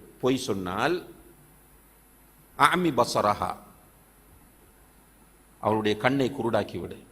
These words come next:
வ அமித்ஹா ஃபி தாரிஹா, அவளுடைய வீட்டிலேயே அவளை மரணிக்க செய்து விடு.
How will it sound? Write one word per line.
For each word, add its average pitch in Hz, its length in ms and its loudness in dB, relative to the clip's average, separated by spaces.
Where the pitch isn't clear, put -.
வ 131 40 2
அமித்ஹா 180 680 4
ஃபி 147 200 -2
தாரிஹா, 123 560 2
அவளுடைய 127 760 4
வீட்டிலேயே 151 580 0
அவளை 127 280 2
மரணிக்க 113 480 -2
செய்து 95 280 -6
விடு. 85 220 -10